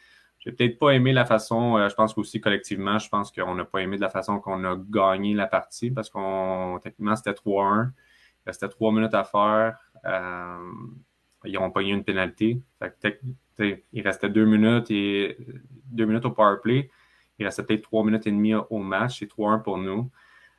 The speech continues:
Euh, je pense qu'on a été peut-être un petit peu trop, euh, hungry, euh, d'aller chercher, euh, un autre but. On s'est fait avoir. Euh, ils ont, ils ont scoré sur un deux contre un.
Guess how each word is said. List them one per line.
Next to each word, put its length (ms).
Euh, 280
je 80
pense 160
qu'on 140
a 80
été 300
peut-être 340
un 300
petit 140
peu 140
trop, 320
euh, 320
hungry, 560
euh, 140
d'aller 200
chercher, 540
euh, 260
un 260
autre 220
but. 300
On 140
s'est 160
fait 160
avoir. 580
Euh, 140
ils 80
ont, 200
ils 100
ont 60
scoré 360
sur 160
un 80
deux 120
contre 300
un. 160